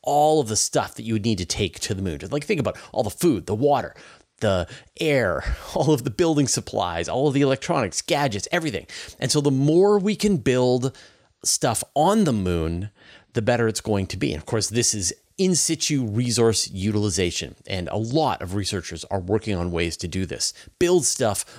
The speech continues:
on the moon, out of the moon. And Blue Origin announced this week that they have successfully created all of the raw materials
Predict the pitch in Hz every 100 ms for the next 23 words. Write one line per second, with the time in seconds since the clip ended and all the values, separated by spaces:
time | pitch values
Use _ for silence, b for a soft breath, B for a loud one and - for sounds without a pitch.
0 | B 123 131 120 113 110 117 190 208 104
1 | 95 87 78 - - 170 170 156 - 190
2 | 202 156 127 131 123 120 131 - 131 -
3 | 92 90 98 113 107 113 117 110 113 107
4 | - 110 - - 143 - - 165 160 139
5 | - - 151 120 104 92 85 82 95 -
6 | - 131 147 127 117 90 110 117 120 127
7 | - 117 104 95 87 90